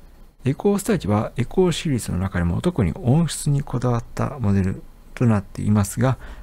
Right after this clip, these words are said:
今回はさらに音質も向上し、こちら、ウルトラエイチディーに対応となります。このウルトラエイチディーとは何かということですが、要はハイレゾになります。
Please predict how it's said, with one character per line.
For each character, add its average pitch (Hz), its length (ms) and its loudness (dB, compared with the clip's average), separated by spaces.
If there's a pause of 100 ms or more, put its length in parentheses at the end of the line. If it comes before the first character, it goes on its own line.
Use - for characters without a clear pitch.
今 170 180 2
回 85 140 0
は 76 100 -2
さ 143 120 0
ら 110 80 4
に - 140 0 (160)
音 123 240 4
質 - 220 -2
も 101 260 4
向 98 220 2
上 85 180 -4
し、 - 240 -8 (540)
こ 208 100 -6
ち 101 100 -8
ら、 85 120 -4 (840)
ウ 117 100 4
ル 196 140 4
ト 185 160 2
ラ 170 260 0 (360)
エ 127 60 2
イ 160 160 2
チ - 260 -4
デ 127 100 -2
ィ 90 120 2
ー 85 60 2
に 123 200 2
対 95 260 0
応 101 140 0
と 123 120 -2
な 98 100 2
り 76 80 0
ま 69 160 -4
す。 - 220 -8 (1600)
こ 165 100 2
の 202 200 2
ウ 147 120 0
ル 196 120 0
ト 202 100 0
ラ 190 160 0
エ 185 200 -2
イ 190 100 0
チ 202 160 -6
デ 202 60 0
ィ 190 60 2
ー 160 40 -2
と - 120 -4
は 90 80 0
何 131 220 0
か - 300 -4 (100)
と 117 80 0
い 110 80 4
う 107 60 0
こ - 80 -12
と 113 60 0
で 98 80 0
す - 180 -6
が、 135 160 0 (380)
要 196 160 6
は 90 260 0 (160)
ハ 147 140 -2
イ 180 140 4
レ 160 100 2
ゾ 160 120 0
に 165 60 2
な 127 80 2
り 87 80 0
ま 80 120 0
す。 - 240 -12